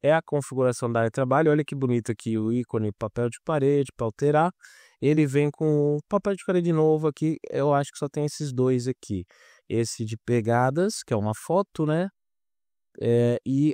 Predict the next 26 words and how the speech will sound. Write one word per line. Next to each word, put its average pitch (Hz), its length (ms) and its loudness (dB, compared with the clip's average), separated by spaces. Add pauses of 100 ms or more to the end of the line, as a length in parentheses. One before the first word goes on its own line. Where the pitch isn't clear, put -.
a, 135 760 6
esse 127 680 2 (500)
dessa 120 360 -4
paisagem 113 560 0
aqui 113 260 -4
do, 113 280 2
do 120 200 0
rio. 101 260 -2 (380)
O 165 100 -2
resto 156 420 -2
são, 151 380 -2
já 143 200 -2
tínhamos 135 480 -2
nas 123 280 0
versões 117 600 0 (160)
anteriores 113 1000 2
aí 110 220 0 (500)
do 101 380 4
Elementary, 104 840 4 (420)
que - 80 -8
aliás 127 360 2
são 117 240 0
bem, 110 640 2
bem 101 220 -2
bonitos, 117 580 -2
né? 95 240 -4